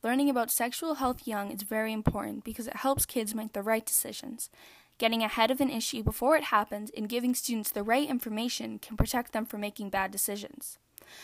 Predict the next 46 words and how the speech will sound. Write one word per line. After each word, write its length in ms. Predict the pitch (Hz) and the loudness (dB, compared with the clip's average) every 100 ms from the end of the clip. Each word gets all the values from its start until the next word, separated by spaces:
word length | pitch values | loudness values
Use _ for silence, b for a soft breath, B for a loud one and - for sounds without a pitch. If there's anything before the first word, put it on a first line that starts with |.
| B B | B B
Through 120 | 247 | 2
my 160 | 262 320 | 6 6
research, 520 | 262 226 - 196 196 | 4 2 0 -2 -2
I 100 | 214 | 0
have 140 | 202 214 | 0 0
found 300 | 220 240 233 | 0 0 0
how 180 | - 208 | 0 0
little 260 | 220 277 | 2 0
people 340 | 285 - 254 208 | -2 -4 -4 -4
choose 380 | - 262 269 | -2 0 0
to 100 | - | -2
use 140 | 220 196 | -2 -4
protection 480 | - - 220 - 214 | -8 -10 -8 -6 -4
methods 380 | 208 - 202 | -6 -6 -6
when 100 | 214 | -4
given 240 | 208 208 202 | -2 -2 -2
the 140 | 196 | 0
option 340 | 196 220 - - | 0 0 -4 -6
to, 280 | 240 - 233 - B B B | -6 -6 -8 -12 B B B
that 100 | - | -2
in 140 | 226 233 | 0 2
many 200 | 254 285 | 2 2
states 360 | - 247 220 | 2 -2 -2
it 120 | 214 - | -4 -2
isn't 280 | 240 262 262 | 0 0 0
required 460 | 233 233 220 214 | -2 2 4 4
to 60 | 214 | 0
teach 280 | - 202 - | -8 -8 -8
medically 540 | 190 208 233 - 220 | 0 0 0 -2 -2
accurate 460 | 190 202 - 208 202 | 2 0 -2 -4 -4
information, 720 | 214 214 220 196 - 240 254 - B B B B - | -4 -6 -6 -6 -4 0 -2 -4 B B B B -4
and 100 | 233 | 0
what 80 | |
a 60 | 220 | 0
large 400 | 208 214 247 - | 4 2 2 -2
group 220 | 254 233 | -4 -4
of 140 | 226 - | -4 -6
my 120 | 214 | -6
peers 400 | - 240 214 202 | -4 -2 0 -2
believe 380 | 202 226 208 196 | -4 -2 -4 -4
about 260 | 202 196 | -4 -4
the 100 | 202 | -4
importance 480 | 196 220 226 196 196 | -2 0 0 -2 -4
of 80 | 208 | -4
sexual 460 | - 214 - 196 | -6 -6 -8 -6
education. 640 | - 202 - 262 - - | -6 -6 -6 -4 -4 -10